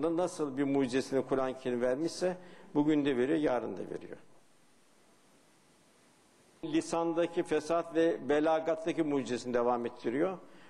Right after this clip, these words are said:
Bütün ins ve cin topluluğu birleşin diyor Cenab-ı Hak. Bir hodri meydan. Gücünüz varsa Kur'an'ın bir benzerini meydana getirin. Daha da daraltıyor, on tane sure meydana getirin.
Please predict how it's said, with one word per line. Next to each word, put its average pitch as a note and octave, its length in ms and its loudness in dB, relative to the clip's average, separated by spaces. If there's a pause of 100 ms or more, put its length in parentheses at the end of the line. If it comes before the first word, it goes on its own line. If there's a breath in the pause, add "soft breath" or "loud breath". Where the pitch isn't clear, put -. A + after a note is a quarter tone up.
(160 loud breath)
Bütün F3+ 340 2
ins F3+ 280 0
ve E3+ 140 2
cin F3+ 180 0
topluluğu E3 420 0
birleşin D#3+ 480 0
diyor A2 120 2
Cenab-ı F#2 380 -2
Hak. D#2+ 200 -8
Bir D#3+ 100 2
hodri D3+ 300 0
meydan. C3 380 0 (840)
Gücünüz E3 420 2
varsa F#3 440 0
Kur'an'ın E3+ 400 0
bir D#3 180 2
benzerini D3 380 0
meydana F#2+ 340 -4
getirin. - 380 -16 (1200)
Daha E3+ 220 2
da F3 160 0
daraltıyor, D#3 460 2
on G3+ 160 2
tane E3 300 0
sure C#3 260 0
meydana A#2 360 0
getirin. G#2+ 420 -4